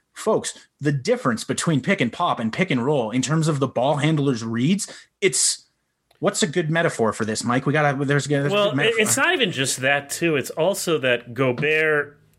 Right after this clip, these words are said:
Speaker 2: is a much more classic, like, I'm screening and then I'm rolling and you need to set me up. Or my role creates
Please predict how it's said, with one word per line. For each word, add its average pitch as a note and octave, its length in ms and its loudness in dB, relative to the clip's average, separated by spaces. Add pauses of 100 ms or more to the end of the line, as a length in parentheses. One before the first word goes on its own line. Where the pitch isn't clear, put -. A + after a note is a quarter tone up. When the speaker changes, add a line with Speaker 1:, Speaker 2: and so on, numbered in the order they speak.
Speaker 2:
is C3 640 0 (180)
a B2+ 120 2
much C3+ 360 -2
more B2+ 240 -2
classic, A#2 720 -4
like, G2 400 -4 (540)
I'm A2+ 560 0 (220)
screening C3 720 -2
and A#2+ 160 0
then A#2 340 -2 (140)
I'm B2+ 240 -2
rolling A#2 340 -2
and G2+ 140 -6
you A#2 100 -4
need A2+ 220 -6
to A2+ 60 -10
set A2 300 0
me G2+ 160 -12
up. G2 340 -4 (640)
Or C3 540 2 (140)
my A2+ 220 2
role G#2 260 0
creates G2 380 -6